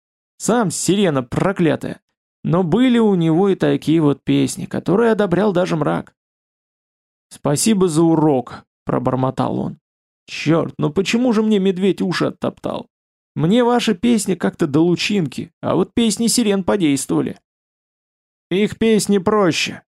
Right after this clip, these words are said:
ответил Турч злобно. "На простолюдинов, на просто людей, на людей с простыми душами. Попросту, на людей с мелкими душами, потому и действуют".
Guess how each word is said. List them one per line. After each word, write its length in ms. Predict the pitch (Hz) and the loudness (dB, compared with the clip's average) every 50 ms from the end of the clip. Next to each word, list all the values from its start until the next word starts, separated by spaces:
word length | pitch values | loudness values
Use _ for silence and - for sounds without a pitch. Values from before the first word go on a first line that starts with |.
| _ _ _ _ _ - | _ _ _ _ _ -4
ответил 480 | 143 139 - 147 147 135 - 123 120 - _ - | -4 0 2 2 2 2 0 -2 -4 -6 _ -2
Турч 280 | 170 147 123 - - | -2 -2 -2 -2 -4
злобно. 540 | 123 117 135 147 143 120 - - - - - _ _ _ _ _ _ _ _ _ - | -4 0 2 2 2 0 -2 -6 -10 -12 -14 _ _ _ _ _ _ _ _ _ -6
"На 160 | 123 131 127 | -4 -2 -2
простолюдинов, 920 | 120 139 151 151 - - 170 160 170 170 151 170 185 170 135 - - - _ _ _ _ _ - - | 0 0 -2 0 0 0 0 2 2 0 0 0 0 0 0 -2 -6 -10 _ _ _ _ _ -8 -6
на 160 | 139 139 135 | -4 -4 -2
просто 540 | - 170 190 208 190 143 - - - - - | 0 0 2 2 2 0 -2 -6 -8 -4 0
людей, 520 | 139 143 151 151 160 170 147 127 - _ _ _ - | 2 2 2 2 2 2 2 0 -2 _ _ _ -10
на 140 | 151 135 139 | -6 -2 0
людей 360 | 147 175 196 170 226 226 180 | 2 2 2 2 2 2 2
с 100 | 143 - | 0 0
простыми 500 | - 143 151 147 - - 196 170 151 156 | -2 -2 -2 -2 -2 -2 -2 0 0 0
душами. 560 | 165 185 208 175 - - - - - - - _ _ _ _ _ _ _ _ _ - | 0 0 0 0 0 -2 -6 -8 -10 -12 -16 _ _ _ _ _ _ _ _ _ -2
Попросту, 640 | 262 302 285 196 - 160 135 - - - - - _ _ _ - | 0 0 2 2 0 0 -2 -2 -6 -12 -14 -14 _ _ _ -4
на 120 | 147 143 | -2 0
людей 300 | 151 185 208 214 277 262 | 0 2 2 4 4 4
с 140 | - - - | 2 2 2
мелкими 480 | 156 180 202 190 160 - 160 165 160 156 | 2 2 2 2 2 0 0 0 0 2
душами, 400 | 147 156 156 147 - 147 131 131 | 2 2 2 2 0 -2 -4 -4
потому 400 | - - - 190 214 240 277 262 | -2 -2 -2 0 0 2 2 2
и 80 | 233 | 4
действуют". 580 | 190 233 233 208 165 - - - 123 - - | 4 4 2 2 2 0 -4 -6 -6 -6 -8